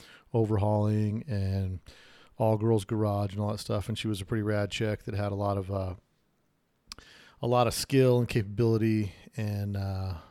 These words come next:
a lot of, uh, talent. So, uh, it's sad to see something like that happen. Um, it's just a shame. Our thoughts and prayers over here at Let's Talk Dubs go out to her family. Um, and, uh, you know, uh, it's, it's, it's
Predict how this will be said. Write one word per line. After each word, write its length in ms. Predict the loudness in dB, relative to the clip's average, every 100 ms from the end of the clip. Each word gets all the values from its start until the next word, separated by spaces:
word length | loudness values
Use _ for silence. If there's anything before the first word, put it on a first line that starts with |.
| _
a 60 | -6
lot 260 | -4 -2
of, 220 | -4 -4 -4
uh, 280 | -4 -6 -10 -16 -20 -18 -4
talent. 400 | -2 0 -2 -4
So, 340 | 0 0 0 -6 -20 -20 _
uh, 200 | -8 -6 -6
it's 100 | -4
sad 320 | 0 0 0
to 40 |
see 440 | -2 -2 0 0 -2
something 320 | -4 -4 -2
like 180 | -4 -2
that 180 | -4 -2
happen. 580 | -2 -4 -2 -4 -4 -6 -12 -16
Um, 380 | -12 -10 -10 -12 -16 _ -20 _ _
it's 140 | -4
just 160 | -2 -2
a 20 |
shame. 520 | -2 0 2 2 -2 -4
Our 240 | -2 -2
thoughts 340 | 0 0 0 -2
and 120 | -2
prayers 360 | 2 4 2
over 140 | 2 0
here 80 | 0
at 60 |
Let's 220 | 0 -4
Talk 220 | -4 -4 -2
Dubs 220 | -4 -4
go 160 | -4
out 140 | -4 -2
to 80 | -4
her 100 | -2
family. 460 | -2 -4 -2 -6 -8 -20 -20 -20 _ -10
Um, 340 | -8 -6 -8 -8
and, 320 | -8 -6 -8
uh, 240 | -8 -10 -12 -20 _ _ _
you 80 | -14
know, 180 | -12 -14 _ _ _ _ _ _ _ -12
uh, 140 | -10
it's, 320 | -10 -12 -12 -8
it's, 260 | -10 -6
it's 360 | -6 -6 -10